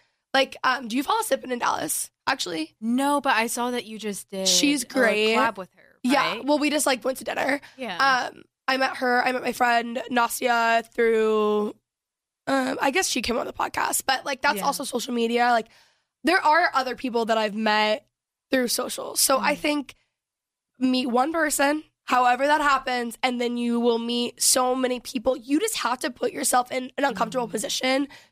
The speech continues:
Speaker 1: to where you're gonna be around people that you don't know instead of sitting at home and, like,
Speaker 2: Being sad that you don't have
Speaker 1: Yeah,
Speaker 2: friends.
Speaker 1: you have to put yourself out there. Like, that's how
Speaker 2: Yeah.
Speaker 1: anyone will make friends. Like,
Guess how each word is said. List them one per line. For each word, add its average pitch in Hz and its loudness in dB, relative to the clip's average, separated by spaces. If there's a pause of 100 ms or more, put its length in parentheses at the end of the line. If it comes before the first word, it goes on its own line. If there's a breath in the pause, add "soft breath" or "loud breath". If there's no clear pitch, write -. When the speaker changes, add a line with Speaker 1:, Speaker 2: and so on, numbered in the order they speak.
(100)
Speaker 1:
to 302 4
where 247 0
you're 254 -2
gonna 254 0
be 226 -2
around 226 2
people 220 -4
that 226 -6
you 233 -4
don't 226 -2
know 220 0 (500)
instead 269 2
of 262 -4
sitting 247 0
at 240 -2
home 226 0
and, 240 2
like, 226 0 (500)
Speaker 2:
Being 208 -2
sad 196 -8
that 190 -4
you 185 -8
don't 175 -12
have 165 -12
Speaker 1:
Yeah, 262 2
Speaker 2:
friends. 262 -4
Speaker 1:
you 294 2
have 277 0
to 302 -4
put 247 -2
yourself 262 -4
out 269 0
there. - -4
Like, - -8
that's 285 0
how 254 2 (200 soft breath)
Speaker 2:
Yeah. - -2
Speaker 1:
anyone 277 2
will 233 -2
make 220 -4
friends. 214 0
Like, 226 0